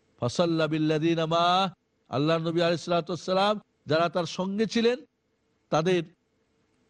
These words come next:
সঙ্গে এক রাকাত সালাত আদায় করলেন। সুম্মা সাবাতা কাইমান,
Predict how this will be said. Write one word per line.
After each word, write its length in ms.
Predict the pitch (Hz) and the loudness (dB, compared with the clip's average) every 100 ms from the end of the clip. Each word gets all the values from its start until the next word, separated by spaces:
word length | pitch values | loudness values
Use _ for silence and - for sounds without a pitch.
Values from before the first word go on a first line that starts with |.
| _ - | _ -8
সঙ্গে 300 | - 151 143 | -4 -2 0
এক 180 | 139 - | -2 -2
রাকাত 280 | 127 117 107 | -6 -4 -6
সালাত 300 | - 113 104 | -4 -4 -4
আদায় 220 | 90 98 - | -6 -8 -6
করলেন। 260 | 92 85 82 _ _ _ _ | -8 -8 -10 _ _ _ _
সুম্মা 360 | - 269 240 214 | -4 -2 0 0
সাবাতা 440 | 190 220 208 190 175 - | 0 0 0 0 -4 2
কাইমান, 540 | 175 175 170 160 156 | 0 2 0 2 0